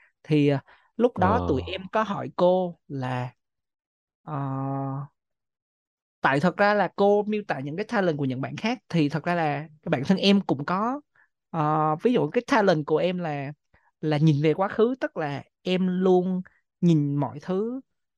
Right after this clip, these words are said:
Speaker 1: với cái chuyện là em sẽ nhìn cái quá khứ nó như thế nào, xong em bắt đầu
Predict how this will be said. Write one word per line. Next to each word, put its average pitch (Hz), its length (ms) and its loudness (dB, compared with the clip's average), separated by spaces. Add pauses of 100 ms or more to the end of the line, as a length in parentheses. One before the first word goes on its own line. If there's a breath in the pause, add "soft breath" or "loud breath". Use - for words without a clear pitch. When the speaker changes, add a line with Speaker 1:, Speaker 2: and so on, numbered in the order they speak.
(160)
Speaker 1:
với 190 280 -4
cái 247 180 -6
chuyện 139 360 -4
là 135 160 -6 (180)
em 175 140 -2
sẽ 156 120 -4
nhìn 143 180 2
cái 175 140 -4
quá 202 160 0
khứ 240 220 -2
nó 240 80 -2
như 196 160 -2
thế 202 120 -4
nào, 180 260 -6
xong 165 160 -8
em 165 120 -6
bắt 185 140 -6
đầu 143 240 0